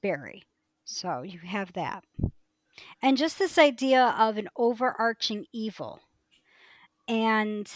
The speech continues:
the only way to defeat the evil is technically to destroy the mansion itself. In the original book, The Shining, you had to destroy, they had to destroy the hotel to, to put an end to it.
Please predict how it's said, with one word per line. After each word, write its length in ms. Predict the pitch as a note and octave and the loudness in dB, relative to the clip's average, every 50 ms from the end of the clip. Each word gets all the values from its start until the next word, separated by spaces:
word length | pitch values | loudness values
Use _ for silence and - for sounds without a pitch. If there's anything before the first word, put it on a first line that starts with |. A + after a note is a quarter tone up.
| - - - | -14 -12 -8
the 140 | - A#3+ - | -8 -6 -4
only 280 | - C4+ C#4 C#4+ D4+ | -2 0 0 2 2
way 140 | D#4 D4+ D4 | 2 2 2
to 80 | D4 C4 | 2 0
defeat 380 | B3 C4+ - - D#4+ D#4 - | -4 -4 -2 -2 -2 -2 -2
the 80 | - D4 | -2 0
evil 360 | C#4+ C#4 C#4 B3 C4 C4+ C4 | 0 0 0 0 2 2 2
is 240 | - - A#3+ A3 - | 2 0 -2 -2 -4
technically 640 | - - C4+ C4 - C#4 C4 - - B3 A#3+ A#3 | -2 0 0 0 0 -4 -8 -6 -6 -6 -6 -6
to 160 | - - A#3+ | -6 -8 -10
destroy 460 | G#3+ G#3+ A#3 G#3+ - - A3 G3+ G3+ G3 | -8 -6 -6 -6 -6 -4 -4 -4 -4 -6
the 100 | F#3+ F#3+ | -6 -8
mansion 540 | G#3 G#3+ G#3+ G#3+ G#3 - - F3+ F#3 F#3+ | -6 -6 -6 -6 -6 -6 -8 -8 -8 -10
itself. 640 | F3 B2 - - - C#4 C4+ B3+ A#3+ A#3 A3+ - - _ - - - - - - _ _ | -12 -12 -12 0 2 4 6 6 4 2 0 -4 -12 _ -20 -20 -20 -20 -20 -20 _ _
In 220 | - C#4 D4+ D#4+ | 4 4 6 6
the 140 | D#4+ D#4 C#4+ | 4 4 2
original 580 | C4+ A3+ A#3 A#3 A3+ - - A#3 A3 G#3+ G#3+ - _ _ - | 2 0 -2 -2 -2 -4 -6 -8 -8 -8 -10 -10 _ _ 2
book, 180 | F4 F#4 F4 - _ _ | 2 2 2 2 _ _
The 80 | - C4+ | -6 -2
Shining, 480 | - - B3 A3+ A3 G#3+ A3 G#3+ G#3+ G#3+ | -2 0 0 0 0 -2 -2 -4 -4 -4
you 120 | A3 A3+ | -4 -4
had 260 | G#3+ A#3 A3 G#3+ G#3 | 0 0 0 0 0
to 100 | - A3 | -4 -8
destroy, 460 | G3+ - G#3+ - - - G#3 - - A#3 - - | -8 -6 -6 -6 -6 -8 -10 -12 -14 -18 -4 0
they 120 | A3+ A3+ | 0 2
had 200 | A3 A3+ A3 G#3+ G#3+ | 4 2 2 0 -2
to 60 | G#3+ | -6
destroy 400 | G3 G#3+ G3+ - - A3+ G#3+ G3+ | -6 -6 -6 -4 -4 -4 -4 -4
the 120 | - G3 | -6 -8
hotel 580 | F#3 - G#3 F#3 - - A3 F3+ D3 - - - _ _ _ _ _ _ _ _ _ _ _ - _ _ _ _ _ _ - | -10 -10 -14 -14 -6 -2 -2 -2 -2 -4 -8 -16 _ _ _ _ _ _ _ _ _ _ _ -20 _ _ _ _ _ _ -6
to, 220 | - A#3+ G#3+ G3+ | -4 -4 -4 -4
to 160 | F3+ - B3 - | -4 -8 -12 -8
put 240 | - B3 A3+ G#3+ | -4 -4 -2 -2
an 100 | A3 G#3+ | -2 -4
end 220 | G#3 G3+ G3+ G3+ - | -4 -4 -6 -6 -8
to 180 | - F#3+ E3 | -10 -10 -10
it. 160 | B2+ - - | -10 -12 -14